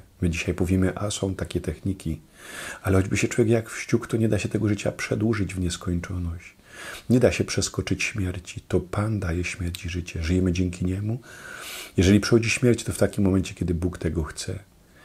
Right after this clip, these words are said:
Ale to nie jest jakiś taki psalm czy modlitwa, która mówi o tym, no, jesteśmy nieszczęśliwi, ale która mówi o tym, jesteśmy w dobrych rękach. Wyobraźcie sobie, gdyby śmierć zależała od ludzi, gdyby życie zależało tylko od ludzi,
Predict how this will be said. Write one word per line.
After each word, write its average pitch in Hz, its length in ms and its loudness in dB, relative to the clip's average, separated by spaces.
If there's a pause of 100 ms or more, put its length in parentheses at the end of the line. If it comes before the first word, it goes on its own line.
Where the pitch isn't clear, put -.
(460)
Ale 98 140 2
to 147 120 2
nie 254 80 6
jest 233 180 0
jakiś 98 280 2
taki - 280 0
psalm 92 540 -2
czy 90 140 -4
modlitwa, 90 460 0
która 92 420 -2 (140)
mówi 92 280 4
o 87 60 2
tym, 95 200 -4
no, 98 220 -2 (100)
jesteśmy 87 440 0
nieszczęśliwi, 85 800 -2
ale 101 240 0
która - 320 -6
mówi 131 240 0
o 127 40 2
tym, - 220 -4 (100)
jesteśmy 120 460 -4
w - 80 -10
dobrych 107 340 -4
rękach. - 400 -12 (800)
Wyobraźcie 107 400 2
sobie, 104 260 2
gdyby 92 220 2
śmierć 98 380 0
zależała 82 480 -2
od 82 140 -6
ludzi, 85 340 -4 (580)
gdyby 98 180 10
życie 104 320 6
zależało 95 440 4
tylko 95 300 0
od 95 80 2
ludzi, 92 380 2